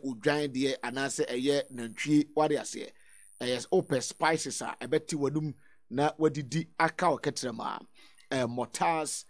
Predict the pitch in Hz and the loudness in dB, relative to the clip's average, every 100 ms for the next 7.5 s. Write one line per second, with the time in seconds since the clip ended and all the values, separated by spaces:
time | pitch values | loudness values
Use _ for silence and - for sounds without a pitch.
0 | - - - - 147 139 131 - - - | -20 -16 -14 2 4 6 2 -4 -10 -8
1 | 123 127 135 123 117 170 160 156 - - | -4 -2 0 -2 -2 0 2 0 -4 -14
2 | - - - 135 139 143 139 - 127 123 | -18 -6 -2 -2 0 -2 -4 -4 -4 0
3 | 143 - - - - - 127 117 113 - | -2 -4 -20 -20 -18 -6 -4 -4 -8 -12
4 | 117 120 139 - - 127 110 104 - - | -4 0 0 -2 -2 -2 -2 -8 -12 -10
5 | 123 127 120 156 196 143 - 147 143 127 | -2 -2 0 2 2 2 -2 -2 0 0
6 | 120 107 92 - - - - 147 131 107 | -2 -6 -10 -14 -20 -20 -2 2 2 0
7 | 131 - 135 113 | -4 0 -2 -2